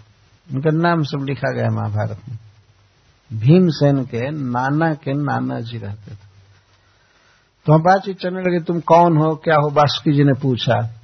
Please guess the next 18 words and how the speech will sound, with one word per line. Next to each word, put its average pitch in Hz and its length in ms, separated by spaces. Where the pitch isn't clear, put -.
तो 127 60
ये 151 160
परिचय 143 540
दिए 113 400
कि 110 180
मैं 123 180
पांडु 127 420
महाराज 117 460
का 123 120
पुत्र 110 340
हूं, 104 180
उनका 117 220
दूसरा 123 580
पुत्र 110 420
हूं 107 220
पांडु 113 380
महाराज 107 400
का। - 160